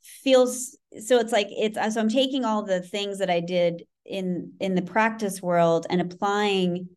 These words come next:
that logic to an agency. So if an agency is a practice, how do we think about product? How do we think about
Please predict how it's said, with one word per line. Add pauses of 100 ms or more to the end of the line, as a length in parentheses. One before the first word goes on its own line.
that
logic
to
an
agency.
So
if
an
agency
is
a
practice, (340)
how
do
we
think
about
product?
How
do
we
think
about